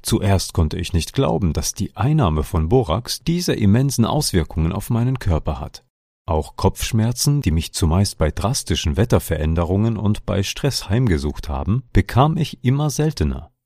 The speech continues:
Außerdem habe ich vier Kilo abgenommen und fühlte mich einfach insgesamt wohler.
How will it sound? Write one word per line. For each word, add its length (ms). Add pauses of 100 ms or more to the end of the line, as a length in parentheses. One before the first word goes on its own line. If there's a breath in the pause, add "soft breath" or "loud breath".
(100)
Außerdem 540
habe 280
ich 200
vier 240
Kilo 300
abgenommen 540
und 180
fühlte 300
mich 260
einfach 280
insgesamt 720
wohler. 440